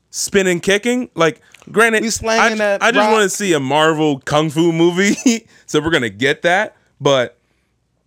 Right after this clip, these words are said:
Speaker 1: bro, I'm so excited. I'm so, I'm so excited that they were able to wrap it up.
Speaker 2: Yeah.
Speaker 1: Like, Obviously, I'd be happier if they're like, "Hey, you get to keep him," but I'm happy, I'm very happy with the fact that they get to wrap it up,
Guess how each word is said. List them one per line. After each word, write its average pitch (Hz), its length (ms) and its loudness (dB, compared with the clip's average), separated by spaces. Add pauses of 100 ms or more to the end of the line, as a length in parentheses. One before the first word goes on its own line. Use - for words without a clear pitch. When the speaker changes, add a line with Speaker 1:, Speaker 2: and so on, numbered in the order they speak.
(520)
Speaker 1:
bro, 139 180 0
I'm 180 100 0
so 127 160 -2
excited. 107 440 -6
I'm 151 160 -2
so, 139 480 -2
I'm 143 140 -6
so 151 160 -2
excited 131 400 -4
that 123 180 -6
they 131 240 -4 (160)
were 135 160 -4
able 139 220 -2
to 110 120 -8
wrap 131 360 -2
it 135 80 -2
up. 165 260 0 (260)
Speaker 2:
Yeah. 113 280 -8 (280)
Speaker 1:
Like, 143 320 -2 (420)
Obviously, 233 340 0
I'd 196 120 0
be 180 140 0
happier 160 760 0 (220)
if 151 160 -6
they're 180 100 0
like, 180 180 0
"Hey, 226 200 0
you 214 80 -4
get 208 140 -4
to 196 60 -10
keep 233 200 -2
him," 165 80 -8
but 147 160 0
I'm 185 160 0
happy, 180 600 -4 (240)
I'm 175 240 -2
very 165 300 2
happy 156 160 0
with 147 80 -6
the 135 60 -6
fact 143 240 -2
that 131 80 -10
they 139 120 -2
get 131 160 -4
to 120 120 -6
wrap 143 300 -2
it 156 80 0
up, 185 260 0